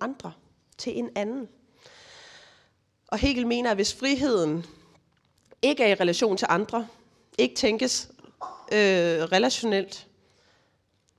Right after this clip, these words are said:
så bliver det både som praksis og begreb sygeligt for samfundet, det bliver sygeligt for individet, og det bliver tomt. Friheden bliver tom. Det er lidt abstrakt det her, jeg håber, I stadig er med. Til sidst min yndlingsfilosof,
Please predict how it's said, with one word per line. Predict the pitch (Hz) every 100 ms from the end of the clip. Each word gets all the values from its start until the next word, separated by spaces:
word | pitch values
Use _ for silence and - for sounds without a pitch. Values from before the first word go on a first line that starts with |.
| _ _ -
så | -
bliver | 208 208
det | 196
både | 190 190 208
som | - 156 151 _ _ _ _
praksis | 175 180 - 190
og | 160
begreb | 156 214 240 208 - -
sygeligt | - - 254 247 262 254
for | 214
samfundet, | - 208 247 269 247 247 _ _ _ -
det | 202
bliver | 185
sygeligt | - 240 226
for | 220
individet, | 190 190 247 226 - _ - - - _
og | 233
det | 220
bliver | 220 214 _
tomt. | - 170 - - - _
Friheden | - 226 220 196
bliver | 196 190
tom. | - - 156 - - _ _ _ _ _ _ _ _ _ - - - _ _ _ _ _ -
Det |
er | 185
lidt | 185
abstrakt | 180 - 196 202
det |
her, | 208 190
jeg | 180
håber, | 190 185 196 -
I | -
stadig | - 190
er | 185
med. | 196 277 - - -
Til | - 269
sidst | 339 320
min | 262 247
yndlingsfilosof, | 262 302 294 - 262 269 302 -